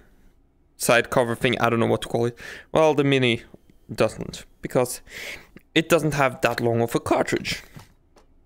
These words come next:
So now let's put some bullets in. So there is no stripper clip for it, but it does have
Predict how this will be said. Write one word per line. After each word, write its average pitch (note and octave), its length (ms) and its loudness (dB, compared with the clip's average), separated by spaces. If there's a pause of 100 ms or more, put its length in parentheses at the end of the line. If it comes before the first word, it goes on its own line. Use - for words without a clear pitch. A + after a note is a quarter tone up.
(1200)
So A#2+ 100 -2
now A#2 320 0
let's - 440 -2 (1600)
put - 460 -4 (640)
some C3 100 -2
bullets G3 240 0
in. A#3 140 2
So F#3 400 2 (100)
there G3 220 2
is B3 160 2
no F#3+ 100 4
stripper - 300 0
clip - 240 -2
for B2+ 180 2
it, - 260 -4 (840)
but E3 100 6
it E3+ 160 -4
does G3 280 2
have D3 440 0